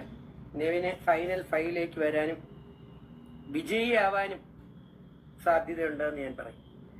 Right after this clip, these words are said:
നമ്മൾ നെവിൻ്റെ പ്രത്യേകത നോക്കിയേ, എല്ലാരോടും സഹകരിച്ചുകൊണ്ട് ഒറ്റയ്ക്ക് കളിക്കുന്ന ഒരേ ഒരാള്, അത് എല്ലാ കോമഡികളും കാര്യങ്ങളും എല്ലാം കൊടുത്തുകൊണ്ട് കളിക്കുന്ന, ആ,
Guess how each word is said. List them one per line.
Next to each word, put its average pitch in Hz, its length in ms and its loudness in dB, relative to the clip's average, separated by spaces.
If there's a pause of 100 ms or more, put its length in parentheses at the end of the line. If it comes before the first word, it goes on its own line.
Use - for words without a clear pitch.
(320)
നമ്മൾ 214 220 4
നെവിൻ്റെ 233 320 4
പ്രത്യേകത 202 380 2
നോക്കിയേ, 156 340 0 (760)
എല്ലാരോടും 247 760 4 (100)
സഹകരിച്ചുകൊണ്ട് 185 840 -2 (240)
ഒറ്റയ്ക്ക് 202 460 -2
കളിക്കുന്ന 165 400 2 (180)
ഒരേ 175 260 2 (300)
ഒരാള്, 151 440 4 (760)
അത് 170 100 6 (200)
എല്ലാ 185 260 4 (100)
കോമഡികളും 170 580 2
കാര്യങ്ങളും 160 460 2
എല്ലാം 156 200 2 (100)
കൊടുത്തുകൊണ്ട് 165 560 0
കളിക്കുന്ന, 151 360 0 (720)
ആ, - 20 10